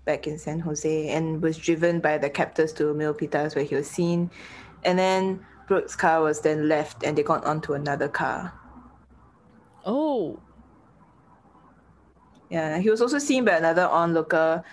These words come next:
Speaker 1: as he was placed in a larger car with four men.
Speaker 2: Oh, shit. You know, like, one of my biggest fears in life is getting kidnapped. Because, like, genuinely, like, what would you do? Like, what can you do?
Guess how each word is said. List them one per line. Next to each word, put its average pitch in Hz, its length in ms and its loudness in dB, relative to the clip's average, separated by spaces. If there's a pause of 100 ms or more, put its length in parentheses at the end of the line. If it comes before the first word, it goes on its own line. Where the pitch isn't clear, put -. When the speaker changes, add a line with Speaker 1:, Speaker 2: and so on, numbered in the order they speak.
(220)
Speaker 1:
as 175 160 2
he 185 40 0
was 170 100 0
placed 170 260 0
in 156 80 0
a 151 60 0
larger 151 300 0
car 147 240 0
with 139 260 -6
four 143 260 -4
men. 147 420 -6 (1120)
Speaker 2:
Oh, 294 180 -4
shit. - 600 -10 (320)
You 330 80 0
know, 571 60 2 (140)
like, 269 120 -4
one 254 260 -2
of 330 140 0 (400)
my 226 140 -2
biggest 214 480 -4
fears 190 400 0
in 180 180 -4
life 165 500 -2
is 190 140 -6
getting 185 320 -2
kidnapped. - 600 -8 (680)
Because, 320 200 -2 (100)
like, 254 120 -4
genuinely, 269 600 2
like, 240 180 0
what 226 400 0 (480)
would 214 280 -2
you 202 120 -2
do? 185 200 0
Like, 175 220 -4
what 214 240 0
can 180 240 -4
you 170 160 -2
do? - 360 -12